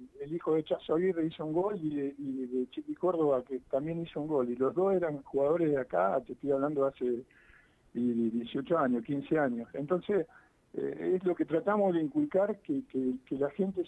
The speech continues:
siga ligada al club y que si se van y no son profesionales, este, igual no tengan bronca contra el club. Eh, eso es lo que tratamos de, de, de, porque nosotros estamos,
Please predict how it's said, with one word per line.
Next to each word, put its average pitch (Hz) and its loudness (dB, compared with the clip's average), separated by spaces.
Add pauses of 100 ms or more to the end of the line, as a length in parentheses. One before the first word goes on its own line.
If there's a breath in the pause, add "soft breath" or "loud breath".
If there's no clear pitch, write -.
siga 196 2
ligada 175 4
al 160 2
club 190 0
y 160 0
que 151 -18
si - -20
se 143 2
van 196 2
y 160 -2
no 170 -2
son 170 -4
profesionales, 151 -4
este, - -10 (200)
igual 170 0
no 170 0
tengan 170 -2
bronca 165 2
contra 131 0
el 135 -2
club. 175 -2 (600 soft breath)
Eh, 117 2 (580)
eso 196 0
es 175 2
lo 156 0
que 135 -4
tratamos 160 0
de, 127 2
de, 127 -4 (120)
de, 127 -2
porque 143 -8
nosotros 185 0
estamos, 175 0